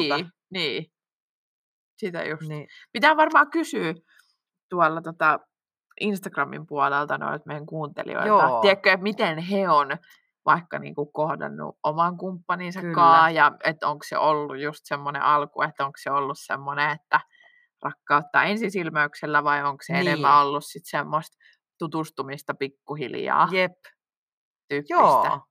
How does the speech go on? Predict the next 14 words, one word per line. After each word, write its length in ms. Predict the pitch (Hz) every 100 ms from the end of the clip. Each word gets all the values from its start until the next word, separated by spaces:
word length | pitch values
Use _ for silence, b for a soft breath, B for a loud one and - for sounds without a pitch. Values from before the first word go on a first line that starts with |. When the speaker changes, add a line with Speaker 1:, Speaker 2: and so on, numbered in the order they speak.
| -
Speaker 1:
Tehdään 260 | 190 233 226
pieni 240 | 277 233
galluppi. 440 | 202 208 139 143
Speaker 2:
Joo, 260 | 269 190 127
tehdään, 520 | - 214 165 131 110
niin 160 | 117 123
saadaan 380 | - 147 131 139
kuulla 220 | 156 151
minkälaisia, 840 | 156 165 147 113 98 113 - 120 - b b b b b _ _ - -
minkälaisilla 760 | 185 202 208 156 135 131 139 139
rakkaustarinoilla 1040 | 160 156 - 127 131 - 123 131 123 131
meidän 280 | 151 156 160
kuuntelijoita 1080 | 180 196 175 147 120 123 87 76 104 110 95
on 140 | 170